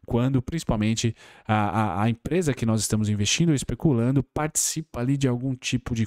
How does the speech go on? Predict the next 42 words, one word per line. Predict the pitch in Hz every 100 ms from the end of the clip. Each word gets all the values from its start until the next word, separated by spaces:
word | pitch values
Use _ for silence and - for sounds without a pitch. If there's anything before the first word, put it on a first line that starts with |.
| -
custos | - 175 - -
fixos | - 190 - 139
ou | 143 131
cesta | 139 127 117
básica, | 95 92 90 90 - - - - _
tá? | 85 87 - - _ -
Aqui | 127 - 185
eu | 165
trago | 139 131
pra | 135
vocês, | 131 135 - -
no | 139
período | - 135 143
de |
dois | 135 123
mil |
e | 127
dezenove | 117 123 147 135
até | 175
dois | 185 151
mil | 139
e |
vinte | 127 -
e |
um, | 160 165
né? | 110 135 - - - -
Ela | 214
vem | 147
num | 151 165
crescimento | 151 - 180 107 -
mais | 110 113
volátil, | 104 139 110 117 - 113
bem | 107
verdade, | 117 143 127 143 139
mas | 139
é | 135
um | 147
crescimento, | 151 - 170 110 - -
tá? | 107
Nesse | 113 -
quadrante | - 123 110 117 117 120
amarelo, | 143 127 113 139